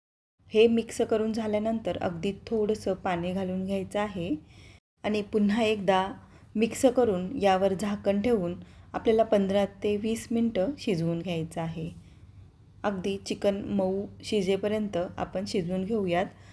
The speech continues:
अधूनमधून हे आपल्याला थोडं ढवळून घ्यायचं आहे. मी यामध्ये चिकन मसाला घालून घेते,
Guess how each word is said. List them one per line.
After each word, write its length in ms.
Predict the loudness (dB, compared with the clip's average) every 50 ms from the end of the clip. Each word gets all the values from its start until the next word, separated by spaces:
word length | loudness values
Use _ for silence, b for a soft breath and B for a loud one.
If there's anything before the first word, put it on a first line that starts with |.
| B B B B
अधूनमधून 680 | 4 4 6 8 8 8 8 8 6 4 2 -2 -2 -6
हे 200 | -4 -2 0 0
आपल्याला 460 | 0 0 2 2 2 2 2 0 -2 -4 -10 B B B B B B B 0
थोडं 240 | 2 4 6 6 4
ढवळून 360 | 4 2 2 2 0 -2 0
घ्यायचं 340 | 0 0 0 0 0 0 0
आहे. 280 | 0 0 -2 -4 -6 -6 B B B B B B B -2
मी 140 | 0 2 6
यामध्ये 600 | 6 6 6 6 4 4 4 4 4 2 2 -4 -8 -12 b b b b b b b b b -20 -20 -20 -20 -14 -4
चिकन 340 | -4 -2 4 4 4 4 4
मसाला 420 | 0 -2 -2 0 2 2 4 4
घालून 320 | 2 2 -2 -2 -2 0 4
घेते, 380 | 4 4 4 2 -4 -6 -6